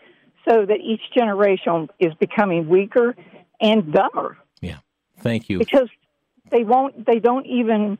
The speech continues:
Speaker 1: realize what's taken place, the Holocaust, everything that's taken place in history.
Speaker 2: Right. Right.
Speaker 1: It's all led up to what we're going through today.
Speaker 2: Mary, thank you for your comments today. Appreciate it. Uh,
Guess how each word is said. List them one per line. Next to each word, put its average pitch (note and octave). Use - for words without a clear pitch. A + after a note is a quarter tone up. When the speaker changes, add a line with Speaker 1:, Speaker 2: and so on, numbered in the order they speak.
Speaker 1:
realize G3+
what's C#4+
taken A#3
place, G#3
the G#3+
Holocaust, A3+
everything A3
that's G3
taken -
place E3
in E3
history. A2+
Speaker 2:
Right. D#3
Right. -
Speaker 1:
It's -
all B3
led A#3+
up F#3+
to G3+
what E3
we're E3
going D#3
through B2+
today. -
Speaker 2:
Mary, G2
thank G2+
you F#2
for -
your D#2+
comments E2+
today. E2+
Appreciate F2
it. F2
Uh, E2